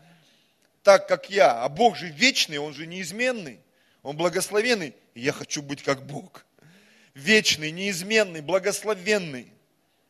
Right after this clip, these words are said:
Я всегда подправлю, переставлю, перекладу, уберу вот это вот все, чтобы моя любимая супруга, дети зашли и сказали: «Вау».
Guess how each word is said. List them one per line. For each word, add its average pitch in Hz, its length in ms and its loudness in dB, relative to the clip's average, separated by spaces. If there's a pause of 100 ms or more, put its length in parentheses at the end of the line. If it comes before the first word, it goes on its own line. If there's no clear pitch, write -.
(420)
Я 175 140 0
всегда 196 340 2
подправлю, 170 720 2 (240)
переставлю, 180 920 -2 (760)
перекладу, 214 680 -2
уберу 214 760 -10
вот 185 180 -12
это 185 200 -10
вот 170 220 -14
все, - 500 2 (800)
чтобы 170 260 -10
моя 196 180 -6
любимая 214 380 -6
супруга, 196 440 -14
дети 180 160 -18
зашли 170 300 -14
и - 20 -14
сказали: 127 300 -12
«Вау». 123 560 -6